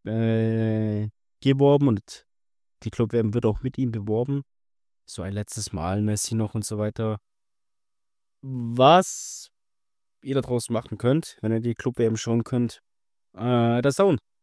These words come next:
zeigt alle Spiele kostenlos. Heißt, ihr braucht, soweit ich weiß, kein aktives Abo, um die Spiele streamen zu können. Zumindest im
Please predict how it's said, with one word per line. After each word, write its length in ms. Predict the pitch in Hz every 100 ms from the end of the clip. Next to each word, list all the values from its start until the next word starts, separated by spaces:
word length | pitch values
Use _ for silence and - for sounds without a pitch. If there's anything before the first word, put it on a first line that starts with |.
| _
zeigt 360 | - 113 120 -
alle 240 | - 147
Spiele 460 | 139 - 135 139 143 - _ _ _ _
kostenlos. 840 | - 127 - - 107 104 - -
Heißt, 260 | 110 135 -
ihr 80 | 127
braucht, 380 | - 113 - -
soweit 300 | - 95 95
ich 140 | -
weiß, 240 | 117 - - -
kein 460 | - 139 151 147 - _ _ _ _ _ _ _
aktives 420 | 139 - 139 120
Abo, 360 | - 135 143 156 - _ _
um 160 | - 131
die 80 | 123
Spiele 460 | - 123 123 120 110 _ _ _ _ _ _ _ _ -
streamen 340 | - - 110
zu 100 | -
können. 220 | - 95
Zumindest 520 | - 113 113 117 - -
im 560 | 117 113 113 110 107